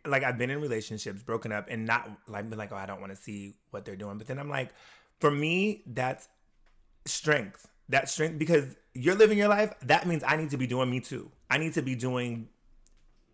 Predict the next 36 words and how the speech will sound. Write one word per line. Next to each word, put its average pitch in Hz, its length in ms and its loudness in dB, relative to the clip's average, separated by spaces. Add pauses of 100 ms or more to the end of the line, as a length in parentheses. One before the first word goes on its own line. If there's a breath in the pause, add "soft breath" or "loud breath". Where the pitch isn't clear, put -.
(200)
not 160 320 2
a, 156 60 2
not 151 320 2
a 147 100 2
comparison 135 600 0
thing, 104 320 -10 (240 loud breath)
but 120 100 2
if 113 140 0
you're 180 200 8
able 156 260 4
to 156 120 2
walk 135 240 2
away 131 160 2
from 127 160 -4
this 123 140 -4
situation, 127 720 -4
why 185 220 2
am 339 100 -4
I 302 100 0
not? 104 300 -4
Why 156 140 2
am 254 100 -6
I 277 100 2
holding 135 240 2
on 107 140 -2
to 107 40 -6
something? - 460 -12 (140)
You 170 100 0
know 180 100 4
what 196 80 2
I 196 40 -2
mean? 202 260 -2 (260 loud breath)
So 151 120 8
it 190 260 2
gives 147 300 0
me 160 320 -4